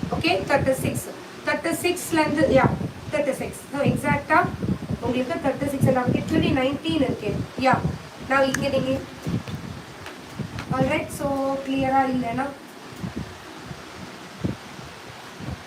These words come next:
யா, தேர்ட்டி எயிட், I'm sorry,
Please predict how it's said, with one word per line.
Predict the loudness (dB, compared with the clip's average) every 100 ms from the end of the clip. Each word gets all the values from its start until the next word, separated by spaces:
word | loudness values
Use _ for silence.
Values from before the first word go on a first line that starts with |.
| -12 -12 -8 -6 -2 0 0 -2 -2 2
யா, | 2 2 0 2 2 0 2 0 4 8
தேர்ட்டி | 8 8 8 10
எயிட், | 10 8 0 6
I'm | 6 10
sorry, | 12 12